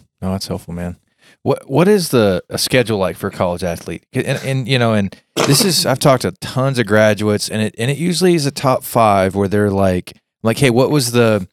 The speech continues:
the biggest adjustment from going to high school to college?" And they're like, "The schedule." And I'm like, "Well, tell me about that." And they're normally like, "Well, because, you know, I'm not told what to do for eight hours a day. I, I now, you know, I may not have class on certain days, so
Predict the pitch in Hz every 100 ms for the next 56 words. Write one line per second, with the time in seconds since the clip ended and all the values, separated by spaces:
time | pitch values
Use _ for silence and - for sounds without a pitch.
0 | _ - _ _ - 113 123 123 117 101
1 | 92 110 104 - 98 - 98 98 98 95
2 | 92 87 - 110 - 113 113 107 95 92
3 | 92 101 101 92 90 92 - 110 95 82
4 | 82 98 104 92 87 - _ _ _ _
5 | _ _ _ 92 104 92 _ _ - 190
6 | 113 95 92 - 104 113 135 120 101 127
7 | 120 135 110 123 110 113 101 113 - 104
8 | 101 101 90 98 117 - 90 90 90 87
9 | 85 82 95 120 _ _ _ _ 98 -
10 | 101 101 104 104 101 98 107 101 87 104
11 | - 104 101 101 104 98 92 98 98 95
12 | 95 110 101 92